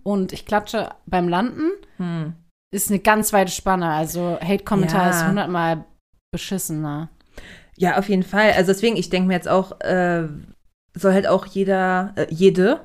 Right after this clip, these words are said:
Speaker 2: sorry,
Speaker 1: <gasps>
Speaker 2: uff, soll jede machen, wie sie denkt, ne?
Speaker 1: Ja. Gut, hast du noch eine Frage an mich?
Speaker 2: Ja, ich hab auch etwas, was ich dich schon immer mal fragen wollte. Und zwar auf der Toilette.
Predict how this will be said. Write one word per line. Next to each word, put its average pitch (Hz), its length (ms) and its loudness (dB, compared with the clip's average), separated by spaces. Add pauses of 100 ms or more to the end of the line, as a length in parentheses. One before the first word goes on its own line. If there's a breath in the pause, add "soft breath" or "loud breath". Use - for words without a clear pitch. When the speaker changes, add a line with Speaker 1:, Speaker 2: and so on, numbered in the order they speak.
(140)
Speaker 2:
sorry, 151 420 -8
Speaker 1:
<gasps> 269 360 -6
Speaker 2:
uff, 302 200 -4 (680 loud breath)
soll 190 160 6
jede 190 260 6
machen, 185 260 4
wie 190 80 4
sie 180 120 -2
denkt, 170 420 0
ne? 180 300 0 (100)
Speaker 1:
Ja. 180 320 -2 (360)
Gut, 247 220 -8
hast 202 220 -6
du - 20 -4
noch 190 100 -2
eine 185 100 -4
Frage 170 360 -6
an 156 140 -6
mich? 175 400 -6 (580)
Speaker 2:
Ja, 156 260 0
ich 214 160 -2
hab - 240 -4
auch 170 160 0
etwas, 196 340 -4
was 196 120 -4
ich 202 80 -8
dich 202 140 -8
schon 196 80 -6
immer 202 140 -2
mal 202 120 0
fragen 202 400 -4
wollte. 208 600 -4
Und 180 180 -4
zwar 175 960 -4 (500)
auf 190 260 -4
der 185 160 0
Toilette. 202 580 4